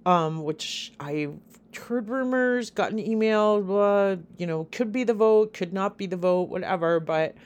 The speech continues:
everything is pretty much still the same way it was September, uh, the first,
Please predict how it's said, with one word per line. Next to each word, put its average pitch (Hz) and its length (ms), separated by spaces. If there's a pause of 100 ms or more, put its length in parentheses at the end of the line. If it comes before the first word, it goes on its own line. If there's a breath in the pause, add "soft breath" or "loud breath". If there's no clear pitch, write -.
(1120 loud breath)
everything 226 400
is 202 100
pretty 208 240
much 190 300
still 170 480
the 160 120
same 165 440
way 156 220
it 151 120
was 151 420
September, 151 1200 (720 soft breath)
uh, 143 580
the 123 120
first, - 320